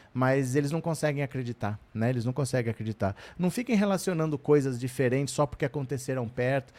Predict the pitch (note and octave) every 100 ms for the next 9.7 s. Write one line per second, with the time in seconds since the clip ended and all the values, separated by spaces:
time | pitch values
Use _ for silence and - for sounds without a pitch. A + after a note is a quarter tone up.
0 | - - G#3 B3 G3+ D#3+ C#3+ C#3+ B2+ B2
1 | A#2+ F#2+ F#2 F#2+ - - C3+ E3+ D#3+ B2+
2 | C3+ C3 C3 G#2 F#2+ G2 F#3 G#3+ - -
3 | - - C3 C#3+ C#3+ C4 A#3+ E3 D#3 C#3+
4 | D3+ D#3+ G3+ C4 E3 G#2 F#2 F#2+ C#3+ F3+
5 | D#3 B2 C#3 D#3 D#3+ - C#3+ A#2 F#2+ -
6 | - - - - A3 G3+ G#3+ D4 A#3+ D3+
7 | C#3+ F3+ F3 C3 G2+ F2 F#2+ - - _
8 | G#2+ B2+ G3 A#3 A3+ G#3+ - F#3 C#3+ C3
9 | D#3 F3 A3 D3 D#3 C3+ A#2+